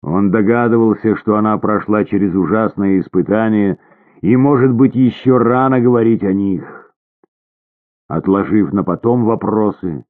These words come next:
Жолеваль продолжал свой рассказ. Я дам вам слово позже. Теперь все станет ясным. Но после вашего исчезновения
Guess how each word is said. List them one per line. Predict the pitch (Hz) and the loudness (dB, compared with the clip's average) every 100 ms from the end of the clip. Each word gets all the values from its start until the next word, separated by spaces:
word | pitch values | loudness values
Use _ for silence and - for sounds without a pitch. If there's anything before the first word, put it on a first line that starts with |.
| _ _ _ - | _ _ _ -14
Жолеваль | 67 110 110 113 110 | -2 2 2 2 0
продолжал | - 101 90 90 98 92 | 0 -2 0 -2 -2 -6
свой | - 90 | -2 -2
рассказ. | 85 82 - 90 80 - _ _ _ _ _ _ _ _ _ - | -2 -4 -6 -6 -6 -8 _ _ _ _ _ _ _ _ _ -10
Я | 67 87 | -4 -2
дам | 82 95 87 | 0 -2 -2
вам | 87 82 | -4 -6
слово | - 82 80 | -4 -2 -2
позже. | 73 80 67 57 50 50 _ _ _ _ _ _ _ _ _ | -4 -6 -6 -6 -12 -20 _ _ _ _ _ _ _ _ _
Теперь | 80 92 87 | -8 -4 -4
все | - 104 | -2 -6
станет | - 95 87 82 | -4 -4 -4 -4
ясным. | 90 82 73 67 58 _ _ _ _ _ _ _ _ _ _ - | -4 -4 -6 -10 -14 _ _ _ _ _ _ _ _ _ _ -10
Но | 76 | -6
после | 76 107 110 | 0 0 2
вашего | 113 123 - 117 107 | 2 2 0 0 0
исчезновения | 95 98 117 113 123 123 120 117 - | -2 -2 2 4 4 2 0 0 -4